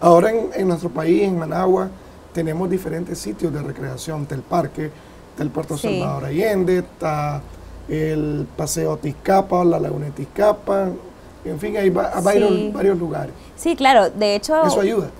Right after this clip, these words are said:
Speaker 2: Claro que sí, claro que sí. De hecho, la parte de la terapia, eh, conductual no farmacológica es precisamente que la paciente mejore su, su entorno
Speaker 1: En el
Speaker 2: y
Speaker 1: entorno,
Speaker 2: mejore
Speaker 1: el
Speaker 2: su
Speaker 1: ambiente.
Speaker 2: estilo de vida, así es.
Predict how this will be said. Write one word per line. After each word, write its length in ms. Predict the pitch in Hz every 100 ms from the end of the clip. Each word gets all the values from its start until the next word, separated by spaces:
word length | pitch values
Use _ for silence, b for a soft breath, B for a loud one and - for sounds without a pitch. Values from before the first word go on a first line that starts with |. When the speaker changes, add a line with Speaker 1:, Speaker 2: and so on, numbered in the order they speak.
| -
Speaker 2:
Claro 240 | 196 180 180
que 100 | -
sí, 180 | - 165 -
claro 240 | 196 196
que 100 | 202
sí. 240 | 202 196 185
De 200 | 180 180
hecho, 300 | 180 262 247
la 720 | 254 214 196 185 180 175 170 -
parte 360 | 190 196 220 294
de 120 | 269
la 120 | 220
terapia, 1000 | 214 185 190 233 277 247 233 202 180 165 - B B B B -
eh, 560 | 185 185 180 175 175
conductual 880 | 175 202 190 190 - 208 214 240 233 208
no 120 | 208
farmacológica 880 | - 220 208 190 170 220 349 262 170
es 60 | 214
precisamente 640 | 196 202 202 190 185 240
que 100 | 247
la 100 | 220
paciente 480 | 180 190 180 180 233
mejore 460 | 220 208 180 190
su, 680 | - - 202 180 170 165 160
su 140 | - 214
entorno 580 | 185 170 202 285 381 392 - B B 143
Speaker 1:
En 80 | 147 156
el 20 |
Speaker 2:
y 140 | 233 240
Speaker 1:
entorno, 220 | 269 302
Speaker 2:
mejore 240 | 262 214
Speaker 1:
el 60 | -
Speaker 2:
su 100 | 359
Speaker 1:
ambiente. 200 | 165 196 208
Speaker 2:
estilo 160 | 202
de 180 | 190 180
vida, 360 | 202 220 170 165
así 380 | 175 - 165
es. 120 | 170